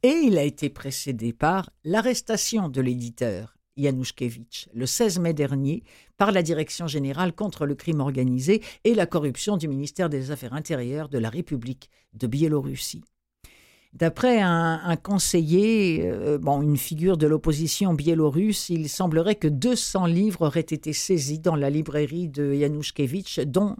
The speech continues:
notamment mille neuf cent quatre-vingt-quatre et Fahrenheit quatre cent cinquante et un. Sur la plateforme de la chaîne de libraires biélorusses Belkniga, les exemplaires de mille neuf cent quatre-vingt-quatre sont tous marqués d'un, d'un sceau, d'un tampon qui dit «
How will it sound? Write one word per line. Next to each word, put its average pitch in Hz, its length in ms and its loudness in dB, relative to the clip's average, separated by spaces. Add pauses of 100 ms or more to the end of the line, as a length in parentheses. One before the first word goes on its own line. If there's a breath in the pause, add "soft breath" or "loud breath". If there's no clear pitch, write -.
notamment 131 460 0
mille 143 100 2
neuf 143 140 0
cent 151 160 -6
quatre-vingt-quatre 131 680 -2
et 220 200 4 (320 loud breath)
Fahrenheit 175 760 2 (100)
quatre 185 280 0
cent 170 220 -4
cinquante 151 480 -6
et 139 120 -4
un. 135 140 -10 (540 loud breath)
Sur - 320 0
la 180 100 4
plateforme 247 480 4
de 185 80 6
la 170 140 2
chaîne 202 260 2
de 170 80 2
libraires 160 480 0
biélorusses 147 760 0
Belkniga, 170 1120 0 (400)
les 151 220 0
exemplaires 202 480 2
de 170 80 2
mille 190 160 0
neuf 202 100 -4
cent 202 160 -6
quatre-vingt-quatre 170 600 -4
sont 160 160 -2
tous - 260 -8
marqués 185 560 -2 (580)
d'un, 135 460 -2
d'un 143 220 0
sceau, 202 320 0
d'un 151 180 -4
tampon 196 500 0
qui 156 200 -4
dit « 175 260 -2